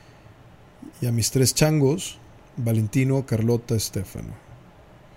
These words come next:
Cuando decidí emprender mi familia con Rosy,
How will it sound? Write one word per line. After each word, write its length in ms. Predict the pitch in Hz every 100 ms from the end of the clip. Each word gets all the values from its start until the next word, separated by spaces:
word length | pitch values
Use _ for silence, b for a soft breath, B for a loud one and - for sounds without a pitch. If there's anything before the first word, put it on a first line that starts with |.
| b b b b b b - - -
Cuando 220 | - 123 123
decidí 440 | 113 127 123 139
emprender 440 | 147 127 120 123
mi 80 | 131
familia 580 | - 113 117 117 113 104
con 160 | 110 101
Rosy, 340 | 113 104 113